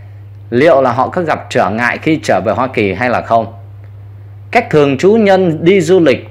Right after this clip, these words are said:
bên ngoài nước Mỹ và ở lại dưới một năm thì họ không cần xin giấy phép tái nhập cảnh, theo Sở Di trú gọi là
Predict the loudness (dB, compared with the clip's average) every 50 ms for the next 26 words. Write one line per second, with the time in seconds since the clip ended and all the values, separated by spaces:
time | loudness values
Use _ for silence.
0 | -12 -4 -2 0 0 0 0 0 0 0 0 -2 -4 -4 -4 -2 -2 -2 -2 -4
1 | -6 -4 -2 -2 0 0 0 0 -2 -2 -2 -4 -6 -8 -6 -4 -4 -2 -2 -4
2 | -4 -4 -4 -4 -4 -4 -6 -8 -6 -4 -4 -2 0 0 -2 -2 -4 -2 -2 -2
3 | -2 -2 -2 -2 -2 -2 -2 -4 -4 -4 -2 0 0 -2 0 0 -2 -2 -2 -4
4 | -4 -4 -2 -2 -2 -4 -4 -4 -6 -6 -6 -6 -10 -14 -18 -20 -20 -20 -20 -20
5 | -20 -20 -16 -6 -2 0 0 0 -2 -4 -4 -2 -2 -4 -2 -4 -6 -6 -4 -4
6 | -2 0 0 0 2 2 2 2 2 0 0 -2 -2